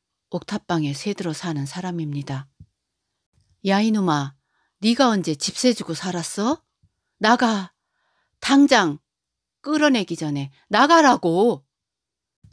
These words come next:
안 나갈 거면 당장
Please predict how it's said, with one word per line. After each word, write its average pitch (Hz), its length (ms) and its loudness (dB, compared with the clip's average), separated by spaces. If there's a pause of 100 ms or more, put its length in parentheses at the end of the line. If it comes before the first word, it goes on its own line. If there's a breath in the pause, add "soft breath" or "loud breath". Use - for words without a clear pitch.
(120)
안 208 180 2
나갈 226 300 2
거면 196 540 -2 (380)
당장 214 600 -2